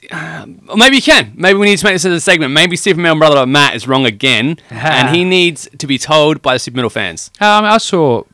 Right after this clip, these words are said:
Speaker 2: Bruce Dickinson for Iron Maiden. I remember he, um, actually stopped singing during Fear of the
Speaker 1: Yeah.
Speaker 2: Dark and singled out that one douche who was being too over, uh, excited or em-, embellishing too much in the pitting or moshing. That, um, yeah, Bruce singled him out and the security got rim-,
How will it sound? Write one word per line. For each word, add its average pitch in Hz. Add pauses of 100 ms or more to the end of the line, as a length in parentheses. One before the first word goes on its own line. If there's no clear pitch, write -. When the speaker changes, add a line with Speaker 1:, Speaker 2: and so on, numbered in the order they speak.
(120)
Speaker 2:
Bruce 135
Dickinson 135
for -
Iron 120
Maiden. 131
I -
remember 113
he, -
um, 110
actually 110
stopped -
singing 135
during 117 (360)
Fear 139
of 110
the 104
Speaker 1:
Yeah. 147
Speaker 2:
Dark 135
and 117
singled 135
out 120
that 120
one 120
douche 127
who 127
was 101
being 120 (360)
too 156
over, 113 (840)
uh, 104
excited 117
or 113
em-, 110
embellishing 123
too 131
much 113
in 117
the 104
pitting 120 (300)
or 104
moshing. 120
That, 110
um, 110
yeah, 143
Bruce 131
singled 127
him 117
out 139
and 123
the 107
security -
got 120
rim-, 113